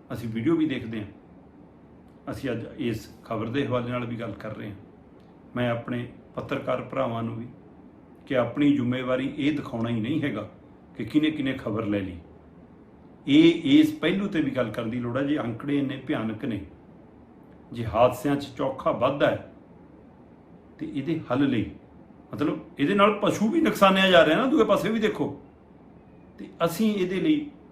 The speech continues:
ਕੀ ਫਿਰ ਕਾਹਦਾ ਸੈੱਸ ਲੈਂਦੇ ਹੋ ਜੀ? ਮਤਲਬ, ਕਿਹੜੀ ਚੀਜ਼ ਹੈ ਜਿਹਦੇ ਵਿੱਚ ਤੁਸੀਂ ਗਊ ਸੈੱਸ ਦੇ ਨਾਂ ਦੇ ਉੱਤੇ ਇਹਨਾਂ ਅਵਾਰਾ ਪਸ਼ੂਆਂ ਦੇ ਲਈ ਸੈੱਸ ਨਹੀਂ ਲੈਂਦੇ? ਉਹ ਕਿਹੜਾ ਪਸ਼ੂ ਖਾ ਰਿਹਾ ਫਿਰ ਉਹ ਟੈਕਸ? ਮੈਨੂੰ ਤਾਂ ਦੱਸ ਦਿਓ,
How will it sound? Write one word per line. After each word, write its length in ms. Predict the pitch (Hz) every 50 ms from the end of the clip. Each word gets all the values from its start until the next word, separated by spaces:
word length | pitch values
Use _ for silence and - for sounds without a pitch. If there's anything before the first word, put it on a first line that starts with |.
| - - - -
ਕੀ 160 | 151 127 120 117 - -
ਫਿਰ 280 | 156 156 151 - - - - - - - - - - - - - - -
ਕਾਹਦਾ 200 | 160 175 202 220
ਸੈੱਸ 300 | 202 - 175 165 - 185
ਲੈਂਦੇ 220 | 175 170 170 170
ਹੋ 60 | 175 180
ਜੀ? 140 | 190 277 294 - - - - - - - - - - - - - - - - - - - - - - - - - - - - - - - - -
ਮਤਲਬ, 240 | - 175 180 170 156 -
ਕਿਹੜੀ 300 | - 226 247 269 302 302 285
ਚੀਜ਼ 260 | 294 269 233 220 220
ਹੈ 40 | 220
ਜਿਹਦੇ 200 | 214 226 240 247
ਵਿੱਚ 120 | 233 220 -
ਤੁਸੀਂ 180 | 214 180 220 190
ਗਊ 220 | 165 175 262 175
ਸੈੱਸ 260 | - 196 190 190 -
ਦੇ 100 | 190 208
ਨਾਂ 200 | 196 180 170 175 185
ਦੇ 60 | 185
ਉੱਤੇ 180 | 170 - 196 196
ਇਹਨਾਂ 180 | 196 202 196
ਅਵਾਰਾ 200 | 190 185 180 180
ਪਸ਼ੂਆਂ 300 | 175 185 175 170 175 180
ਦੇ 100 | 175 170
ਲਈ 100 | 170 170
ਸੈੱਸ 240 | 156 151 160 - -
ਨਹੀਂ 120 | 190 170 170
ਲੈਂਦੇ? 260 | 170 165 160 214 - - - - - - - - - - - - - - - - - - - - - - - - - - - - - - - - -
ਉਹ 260 | 202 202 202 - -
ਕਿਹੜਾ 220 | - 220 240 269
ਪਸ਼ੂ 280 | 269 262 226 - 226 233
ਖਾ 240 | - - 202 196 196
ਰਿਹਾ 120 | 220 220 185
ਫਿਰ 140 | 170 185
ਉਹ 140 | 196 214 208
ਟੈਕਸ? 280 | - 196 175 - - 226
ਮੈਨੂੰ 220 | 220 226 226 233 226
ਤਾਂ 100 | 247 240
ਦੱਸ 200 | 208 185 - -
ਦਿਓ, 340 | 190 247 311 - - -